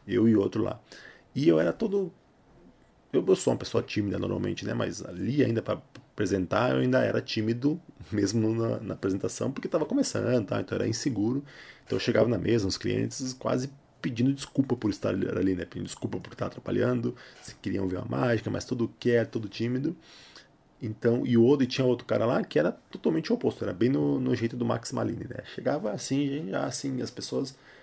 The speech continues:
já sentiam que ele era um grande mágico só pela postura dele, já chegava todo,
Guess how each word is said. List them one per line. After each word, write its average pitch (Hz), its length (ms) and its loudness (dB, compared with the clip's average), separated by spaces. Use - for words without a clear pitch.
já 110 160 -8
sentiam 123 540 2
que - 100 -2
ele 110 80 2
era 107 140 4
um 101 80 0
grande 120 400 2
mágico 101 460 -2
só - 140 -10
pela 123 220 -2
postura 117 500 -4
dele, 107 220 -2
já 101 120 -6
chegava 107 380 -4
todo, 127 320 -2